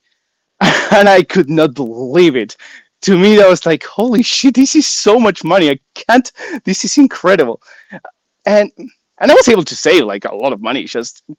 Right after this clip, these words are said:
and t-,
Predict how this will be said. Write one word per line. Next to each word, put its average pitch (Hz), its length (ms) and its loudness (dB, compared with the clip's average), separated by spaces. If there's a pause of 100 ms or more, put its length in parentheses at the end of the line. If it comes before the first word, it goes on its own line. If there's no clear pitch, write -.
(1160)
and 190 240 0 (2000)
t-, - 80 -16